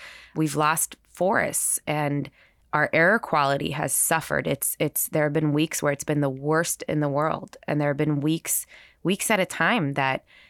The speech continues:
we couldn't go outside, where the sky turned orange, where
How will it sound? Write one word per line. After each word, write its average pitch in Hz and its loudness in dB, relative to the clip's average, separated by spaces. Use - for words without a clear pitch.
we 165 0
couldn't 180 2
go 160 2
outside, 151 0
where 139 0
the 143 -4
sky 156 2
turned 156 0
orange, 151 -2
where 143 2